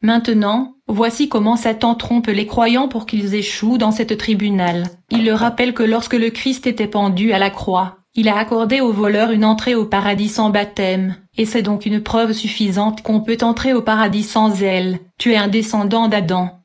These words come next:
Ne laissez donc pas Satan vous tromper en disant que vous n'avez pas besoin du baptême avant de devenir enfant de Dieu.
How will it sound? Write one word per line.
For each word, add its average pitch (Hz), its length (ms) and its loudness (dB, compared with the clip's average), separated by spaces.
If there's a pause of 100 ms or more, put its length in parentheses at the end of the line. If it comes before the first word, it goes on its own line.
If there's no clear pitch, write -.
Ne 233 100 2
laissez 226 360 0
donc 214 240 -2
pas 226 140 0
Satan 226 420 0
vous 240 140 2
tromper 226 500 0
en 214 80 2
disant 202 380 0
que 226 80 -2
vous 214 140 2
n'avez 214 260 2
pas 240 160 0
besoin 220 400 2
du 214 100 4
baptême 214 380 2
avant 220 260 2
de 240 100 2
devenir 226 440 2
enfant 214 360 2
de 226 100 2
Dieu. 196 420 -2